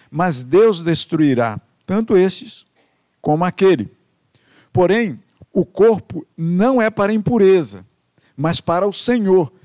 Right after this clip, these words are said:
e o Senhor para o corpo. Deus ressuscitou o Senhor e também nos ressuscitará a nós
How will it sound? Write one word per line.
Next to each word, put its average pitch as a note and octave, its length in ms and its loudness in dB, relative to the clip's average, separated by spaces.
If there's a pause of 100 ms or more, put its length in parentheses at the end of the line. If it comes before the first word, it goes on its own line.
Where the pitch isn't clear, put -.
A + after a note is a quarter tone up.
(160)
e F#3+ 100 -4
o A3+ 60 -2
Senhor A#3+ 420 0
para F3 200 -2
o C3 40 -6
corpo. - 460 -8 (800)
Deus F3 720 0 (180)
ressuscitou D#3+ 800 0
o B2 40 -4
Senhor D3 440 0 (520)
e G3+ 120 -4
também G3+ 480 0
nos F3+ 480 0
ressuscitará D3+ 960 -2
a C#3+ 40 0
nós C3 440 -2